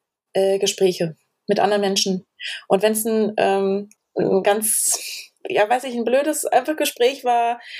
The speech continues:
„Wie war denn dein Wochenende, wie war denn dein Urlaub?“, immer im Austausch zu bleiben, auch wenn's einem schlecht geht und auch mit anderen, also im Freundeskreis auch wirklich immer offen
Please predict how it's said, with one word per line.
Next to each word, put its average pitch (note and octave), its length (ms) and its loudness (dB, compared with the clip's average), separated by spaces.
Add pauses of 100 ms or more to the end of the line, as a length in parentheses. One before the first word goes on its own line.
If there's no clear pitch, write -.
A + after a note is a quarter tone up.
(160)
„Wie C#4+ 160 4
war C4 100 4
denn C#4+ 120 0
dein B3 180 0
Wochenende, A3 460 2
wie A3 160 2
war A3 120 4
denn A3 140 0
dein G3+ 180 0
Urlaub?“, G3+ 380 2
immer B3 200 2
im C4 80 -4
Austausch A#3+ 520 2
zu G#3+ 100 4
bleiben, G3 280 0
auch G#3 140 -2
wenn's G#3+ 200 2
einem G3 160 2
schlecht G#3+ 380 0
geht G#3 300 0 (360)
und - 120 2
auch G#3+ 140 0
mit G#3+ 220 0
anderen, A#3 320 2
also A3 140 0
im G#3+ 80 0
Freundeskreis A#3 640 0
auch A3 100 -2
wirklich A#3 280 -2
immer A#3 240 2
offen A#3 440 -2